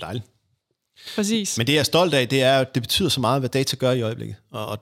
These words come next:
Speaker 1: og derfor er Dataklubben bare det helt rigtige emne at tale omkring sådan nogle ting, og det mærker vi også på vores kollegaer. De drømmer indtaget om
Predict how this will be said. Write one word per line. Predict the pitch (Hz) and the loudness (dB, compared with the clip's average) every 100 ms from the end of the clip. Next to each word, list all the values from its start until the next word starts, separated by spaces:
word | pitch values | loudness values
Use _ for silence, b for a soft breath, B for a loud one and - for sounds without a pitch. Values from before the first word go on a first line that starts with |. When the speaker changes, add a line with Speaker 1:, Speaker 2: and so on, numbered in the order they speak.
| - | -10
Speaker 1:
og | 113 | -6
derfor | 131 117 113 | -4 -2 -4
er | |
Dataklubben | 110 117 127 - 127 113 | -6 -6 -8 -8 -8 -8
bare | - 90 104 110 | -8 -6 -6 -8
det | 110 | -6
helt | 147 127 | -6 -4
rigtige | 113 120 117 113 | -4 -4 -4 -2
emne | 147 139 | -2 -4
at | - | -4
tale | 123 131 | -4 -6
omkring | 117 104 - | -10 -12 -10
sådan | 117 | -10
nogle | 110 | -8
ting, | 131 120 | -8 -8
og | 113 | -8
det | 117 | -4
mærker | 117 127 | -2 -2
vi | 120 | -4
også | 113 - | -6 -6
på | 127 | -10
vores | 117 | -8
kollegaer. | - 139 160 - b b b b b - | -8 -6 -6 -10 b b b b b -16
De | 131 | -12
drømmer | - 185 175 165 | -2 0 2 0
indtaget | 120 95 113 92 - | -2 -6 -6 -6 -4
om | 110 | -6